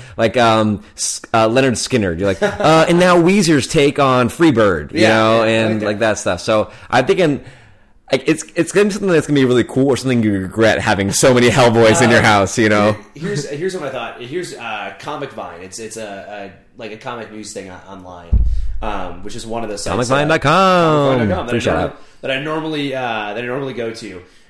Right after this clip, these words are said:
Speaker 2: And, uh, they do this at every con. They pick a random sketch, and they have a bunch of artists at that con do it. So the last one I saw, um, was it The Flash and a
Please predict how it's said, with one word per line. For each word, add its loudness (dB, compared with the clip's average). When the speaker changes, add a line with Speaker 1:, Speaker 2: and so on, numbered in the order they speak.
Speaker 2:
And, -8
uh, -10
they -2
do -8
this -6
at -8
every -8
con. -10
They -10
pick -14
a -10
random -12
sketch, -10
and -16
they -12
have -10
a -8
bunch -12
of -14
artists -12
at -20
that -16
con -18
do -16
it. -18
So -10
the -6
last -8
one -10
I -6
saw, -6
um, -10
was -18
it -12
The -10
Flash -12
and -14
a -12